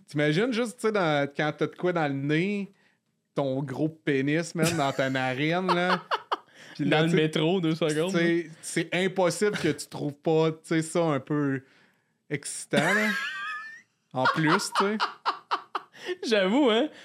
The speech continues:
Speaker 2: Tu te, comme tu te pognes, t'essaies de te pogner une, une crotte de nez, puis à un moment donné, tranquillement, t'es comme, « Tabarnak, attends un peu, là. »
Speaker 1: <laughs>
Speaker 2: <laughs> Je dis, « J'haïs pas ça. » Puis là, tu deviens dans la narine.
Speaker 1: Ah ouais, non, c'est
Speaker 2: C'est
Speaker 1: ça.
Speaker 2: incroyable.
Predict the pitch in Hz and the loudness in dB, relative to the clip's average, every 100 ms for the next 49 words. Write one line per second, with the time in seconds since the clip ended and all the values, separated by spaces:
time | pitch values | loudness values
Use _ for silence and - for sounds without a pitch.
0 | - - - - 214 202 190 - 220 233 | -20 -14 -12 -2 0 2 0 -2 0 2
1 | 247 160 170 160 240 202 160 175 175 196 | 2 0 0 2 2 2 2 0 2 2
2 | 196 160 151 151 151 156 151 147 220 175 | 2 2 2 2 2 2 4 4 2 2
3 | 147 143 147 180 165 143 151 143 151 170 | 2 2 2 2 2 0 2 2 4 2
4 | 175 143 143 135 113 151 320 196 151 156 | 0 0 -2 0 -2 0 -2 -4 -4 -2
5 | 262 359 339 165 170 147 151 151 208 - | 0 -2 -4 -6 -4 -2 -2 0 0 2
6 | 302 - 302 - 359 262 185 156 151 151 | 0 2 2 2 4 2 2 0 2 2
7 | 196 214 226 - 220 240 311 - - - | 2 2 -2 0 2 2 0 -12 -20 -20
8 | - - 160 156 160 151 151 156 156 135 | -10 0 0 0 -4 -2 2 4 4 2
9 | 135 123 120 127 127 143 143 143 139 139 | 2 0 0 -2 0 0 2 2 0 -2
10 | 143 131 135 139 127 123 120 117 113 127 | 0 2 2 2 2 2 2 0 -2 -4